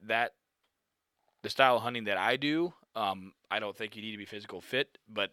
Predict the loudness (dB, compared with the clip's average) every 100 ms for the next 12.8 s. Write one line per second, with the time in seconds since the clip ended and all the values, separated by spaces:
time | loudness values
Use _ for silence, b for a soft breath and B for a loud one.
0 | -8 -16 -6 -4 -2 -4 -8 -10 -8 -6
1 | -6 -6 -8 -8 -8 -10 -8 -6 -6 -4
2 | -4 -4 -6 -16 -16 -8 -4 -4 -4 -14
3 | _ _ _ -4 -2 -2 0 0 0 -2
4 | -6 -6 -4 0 0 0 -8 b b b
5 | b b b -6 -4 -4 -6 -6 -2 0
6 | 0 -2 -4 -4 -4 -4 -4 -2 -2 -2
7 | -4 _ -6 -4 -4 -4 2 6 6 6
8 | -2 -4 0 4 2 2 -2 -2 -2 -2
9 | -2 -4 -6 -6 -6 -6 -6 -6 -6 -6
10 | -6 -6 -6 -8 -4 -4 -4 -8 B B
11 | B -4 -2 -2 -2 0 4 4 2 -2
12 | -2 -2 0 0 0 -2 -6